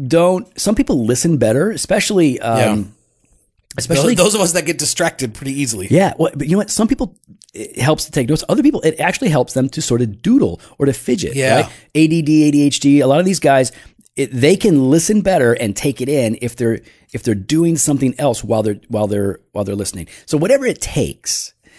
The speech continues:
Speaker 1: But I think your, the, your point, Jimmy, is ju-, is to be actively participating in every aspect. So,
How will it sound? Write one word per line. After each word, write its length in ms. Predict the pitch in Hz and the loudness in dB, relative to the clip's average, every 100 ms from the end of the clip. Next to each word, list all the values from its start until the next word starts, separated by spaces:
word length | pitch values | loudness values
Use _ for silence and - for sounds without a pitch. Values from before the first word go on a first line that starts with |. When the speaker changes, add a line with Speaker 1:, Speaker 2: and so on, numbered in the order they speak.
| - - | -20 -18
Speaker 1:
But 320 | - 135 - | -12 -8 -4
I 120 | 147 | 0
think 180 | 160 160 | 0 0
your, 80 | 143 | -2
the, 120 | 135 - | -2 0
your 140 | 160 202 | 0 2
point, 240 | 214 131 | 0 0
Jimmy, 180 | 127 123 | 0 -2
is 80 | 120 | -2
ju-, 200 | 156 - | -8 -8
is 200 | 127 - | -12 -8
to 120 | 156 | -6
be 200 | 139 - - | -6 -6 -12
actively 420 | 123 139 170 165 | -12 -8 -6 -6
participating 760 | 160 156 - 143 151 127 120 101 | -6 -8 -6 -6 -4 -4 -4 -6
in 140 | 98 - | -8 -8
every 320 | 123 135 - | -8 -8 -10
aspect. 520 | 95 101 - - - | -10 -10 -10 -12 -14
So, 180 | - 104 | -8 -8